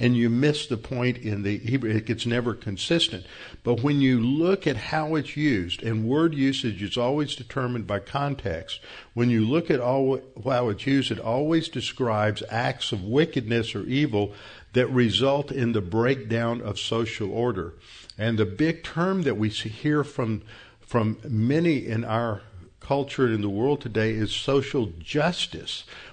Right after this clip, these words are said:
But what happens is, the irony of this is that's just a bogus phrase, because it's not about social justice. If you observe what they do, it's about increasing social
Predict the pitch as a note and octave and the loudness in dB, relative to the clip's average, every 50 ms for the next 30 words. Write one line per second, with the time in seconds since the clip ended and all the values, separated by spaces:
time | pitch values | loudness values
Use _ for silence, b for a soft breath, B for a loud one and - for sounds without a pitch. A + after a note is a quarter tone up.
0 | B - - C3 C3 A#2+ C3+ A#2+ A2+ - - - E3 F3 G3 G3 - C3 B2+ A2 | B 0 2 2 4 4 4 2 2 2 0 0 2 2 2 2 2 0 0 2
1 | A#2+ A#2+ A2+ G2+ - B B B B B B - G2+ A#2+ B2 B2+ B2 A2+ A#2+ D3+ | 4 4 4 2 0 B B B B B B -2 2 2 2 4 2 2 4 4
2 | F3 F#3 F3+ D3+ C3+ B2 A2 G2+ A#2+ A#2+ A2+ - A#2 G#2 F#2 - - B2 B2 B2 | 4 4 4 4 4 4 4 4 2 0 0 0 -4 -4 -4 -2 0 0 0 0
3 | - - - - - C3 C3 B2 B2+ - - - A2+ A2 G2+ E2+ E2+ F2+ A2+ B2+ | -2 -6 -8 -4 0 0 0 2 0 -2 -2 -2 0 0 0 0 0 2 2 4
4 | D3+ E3+ D3+ D3+ A2+ G2 - - - - - B2 C3 C3 B2+ G#2+ F2+ E2+ F2+ F2 | 4 2 2 0 0 0 -2 -4 -4 -4 -2 0 0 2 2 0 0 -2 -6 -10
5 | - - - B B B B B B B B - A#2 A2 - C#3+ C3+ B2+ - - | -12 -16 -18 B B B B B B B B -6 -4 0 4 4 4 4 2 -2
6 | - B2 A#2+ A2+ A2 A2+ - - - - C3 C#3+ D#3 F3+ F3 D#3 B2+ B2 B2 A#2+ | -4 -2 -2 -2 -4 -6 -10 -14 -8 -4 -2 0 0 2 0 0 0 2 2 2
7 | A2+ G2+ - - C3+ C3 C3+ C3 - - G#2+ F#2 - B2 B2+ D3+ D3 - - B2+ | 2 0 -2 -2 0 0 0 0 -2 -4 -4 -2 -2 0 0 0 -2 -2 -2 -2
8 | A2+ - - A2+ A#2 - A#2 A2+ G#2+ F#2+ F#2 F2 E2+ A#2+ C3+ C#3+ D3+ D#3 D3 - | -2 0 -2 -2 -2 0 0 0 0 0 -2 -4 -2 0 2 2 2 0 -2 -2
9 | - C#3 B2 A2+ A2 - G#2+ G#2 G2+ F#2+ G2 C3 D3+ D3+ C3+ A#2+ A2 A2+ - B2+ | -2 -2 -2 -2 0 0 0 0 0 0 0 2 2 4 4 2 0 0 -2 -2
10 | A2+ A2 A2 - - A#2 G#2 G2 G#2 A2+ A2 A2 A2 - - B2+ A2 G#2 G2+ G#2+ | 0 -2 -2 -4 -4 -4 -4 -2 0 0 2 2 2 0 0 -2 -2 -2 -4 -6
11 | - - - C#3 C#3+ C#3 - - C3+ A#2+ G#2+ - - - - B2 A#2 B2 A#2+ A#2+ | -8 -4 -4 -2 -2 -2 -2 -4 -4 -4 -4 -4 -4 -2 -2 0 0 0 0 -2
12 | - - A#2 F#2+ - | -4 -6 -6 -6 -6